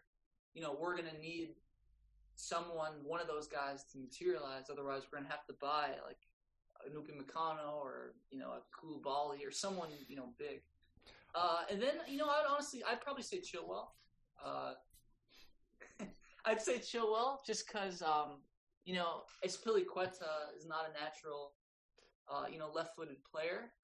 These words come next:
Um, and I, I don't exactly know what kind of formation we're gonna line up now because, you know, Azpilicueta, if they put him on the right, we have Reece James. So maybe he'll play in the center or with the back five or, you know, uh,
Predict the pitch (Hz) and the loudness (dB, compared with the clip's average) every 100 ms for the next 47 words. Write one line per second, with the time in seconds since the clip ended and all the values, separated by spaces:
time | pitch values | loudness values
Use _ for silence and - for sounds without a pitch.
0 | - 147 147 151 175 180 208 247 - 185 | -2 0 0 0 0 2 2 2 -2 -6
1 | 170 185 185 165 151 165 165 160 156 - | -2 -2 -2 -12 -10 -6 -4 -4 -6 -14
2 | _ 131 147 160 - 151 139 131 - 156 | _ -10 -8 -8 -4 -4 -4 -6 -12 -10
3 | 147 156 180 - 190 185 180 185 190 190 | -8 -6 -6 -8 -4 -4 -2 -2 -2 -4
4 | 185 190 190 - - 139 135 - _ _ | -4 -2 -2 -6 -10 -8 -8 -14 _ _
5 | _ _ _ 151 147 131 - 160 - 185 | _ _ _ -10 -4 -4 -4 -8 -2 0
6 | 175 - 165 170 165 147 - 143 135 151 | 0 0 -4 -4 -8 -10 -8 -10 -8 -8
7 | 143 135 127 147 165 - 135 135 139 135 | -6 -4 -2 0 0 -2 -8 -8 -8 -8
8 | 135 131 - 165 165 170 160 - _ _ | -10 -10 -12 -10 -10 -12 -18 -20 _ _
9 | _ _ 151 160 156 160 147 - 151 147 | _ _ -6 -2 -2 -4 -8 -4 -2 -2
10 | 135 - - 156 180 180 143 131 - 135 | -4 -6 -6 -4 -4 -6 -6 -8 -12 -8
11 | 131 - 147 143 160 160 160 131 120 120 | -8 -6 -2 2 2 0 -4 -8 -8 -8
12 | 120 113 131 123 120 - - | -10 -12 -12 -12 -14 -16 -12